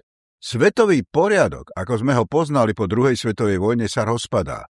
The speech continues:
Vstupujeme do obdobia, v ktorom neexistujú všeobecne rešpektované pravidlá a veľmoci konajú predovšetkým podľa vlastných záujmov,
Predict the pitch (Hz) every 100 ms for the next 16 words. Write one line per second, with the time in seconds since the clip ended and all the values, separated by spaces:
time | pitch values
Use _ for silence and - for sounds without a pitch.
0 | _ _ - - 165 190 180 156 143 156
1 | 127 123 123 110 - 113 104 95 113 98
2 | 104 - 110 101 87 - - 135 120 107
3 | - 101 95 98 - - - 120 104 101
4 | 95 82 101 110 110 117 131 139 - _
5 | _ - 107 82 80 160 220 185 110 -
6 | - - - 123 123 113 98 110 139 156
7 | 131 147 117 - 117 95 110 104 98 90
8 | 78 69 101 104 - 117 117 120 123 104
9 | 82 67 -